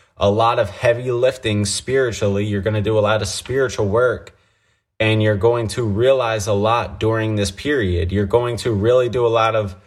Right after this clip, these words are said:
reflecting and inner reflection, and that's how you're gonna learn about yourself and learn about your twin.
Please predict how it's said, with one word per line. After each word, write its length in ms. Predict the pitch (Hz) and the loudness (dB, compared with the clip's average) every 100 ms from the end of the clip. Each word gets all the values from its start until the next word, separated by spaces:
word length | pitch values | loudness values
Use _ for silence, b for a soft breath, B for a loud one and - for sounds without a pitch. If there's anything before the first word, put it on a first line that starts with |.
| b b b | b b b
reflecting 800 | 98 113 92 120 120 - 113 110 110 | -4 -2 -2 0 -2 0 -2 0 0
and 180 | 101 | 0
inner 200 | 107 123 | -2 -2
reflection, 760 | 123 117 - 98 98 - 107 120 | -2 -2 -2 -2 -2 -4 -4 -4
and 220 | - 101 | -6 -2
that's 240 | 101 110 107 | -2 -2 -2
how 100 | 113 | -4
you're 180 | 113 107 | -2 -2
gonna 240 | 110 104 | -2 0
learn 180 | 117 120 | 0 0
about 280 | 104 101 90 | 0 0 -2
yourself 580 | 95 - 104 110 110 - | -6 0 2 2 -2 -8
and 260 | 104 110 110 | -4 -2 -2
learn 180 | 107 107 | -2 2
about 240 | 104 95 | 2 0
your 100 | 95 | -4
twin. 440 | - 127 107 85 | -6 -4 -4 -6